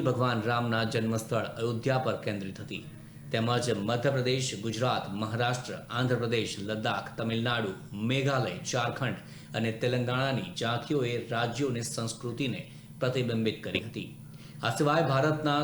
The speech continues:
ચૂંટણી પંચની ઝાંખી પણ પરેડનો ભાગ બની હતી. સેન્ટ્રલ પબ્લિક વર્ક્સ ડિપાર્ટમેન્ટના ટેબ્લોમાં સેન્ટ્રલ વિસ્ટાની થીમ જોવા મળી હતી. એટલું જ નહીં,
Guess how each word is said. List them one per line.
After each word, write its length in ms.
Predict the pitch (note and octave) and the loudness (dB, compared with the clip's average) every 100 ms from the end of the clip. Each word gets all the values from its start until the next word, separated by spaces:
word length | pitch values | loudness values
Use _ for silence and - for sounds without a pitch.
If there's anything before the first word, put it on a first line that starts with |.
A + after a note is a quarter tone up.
| C#3+ | 2
ચૂંટણી 340 | D3 C#3+ E3 C#3 | 0 0 0 2
પંચની 300 | C3+ C3+ B2+ | 0 0 0
ઝાંખી 300 | A#2+ A#2+ B2+ B2+ | 0 0 -2 -2
પણ 180 | B2+ B2+ | -2 0
પરેડનો 380 | A#2+ A#2 A2 A2 G#2+ | 0 0 0 0 0
ભાગ 180 | A2+ B2+ | 0 0
બની 180 | B2+ B2+ | 0 0
હતી. 240 | A#2 B2 C3 - - | 0 -2 -4 -6 -4
સેન્ટ્રલ 440 | C#3+ D3 D3+ E3+ E3+ D#3+ | 2 2 4 4 4 2
પબ્લિક 340 | C3+ C#3+ D3 B2+ | 2 2 2 4
વર્ક્સ 280 | B2+ C3 - | 4 2 0
ડિપાર્ટમેન્ટના 840 | A#2 A#2 A#2+ A#2 B2 B2+ B2 A#2+ A#2+ | -2 0 0 0 0 0 0 0 0
ટેબ્લોમાં 680 | - A2+ A#2+ B2+ G2+ F2 - | 0 2 4 4 2 -4 -8
સેન્ટ્રલ 440 | - C3 C3+ D3 C#3 | -2 0 2 2 2
વિસ્ટાની 460 | B2 A#2+ C3+ A#2+ A#2 - | 0 0 2 2 0 -2
થીમ 260 | A#2+ A#2 A2+ | -2 0 0
જોવા 200 | G#2 F#2+ | -2 -2
મળી 220 | F#2+ G2+ | -4 -6
હતી. 220 | G#2 G2 - - - - | -6 -8 -10 -14 -4 0
એટલું 260 | A2+ D3+ E3+ | 2 6 6
જ 80 | E3 | 6
નહીં, 380 | D3 D3+ D#3+ | 6 6 4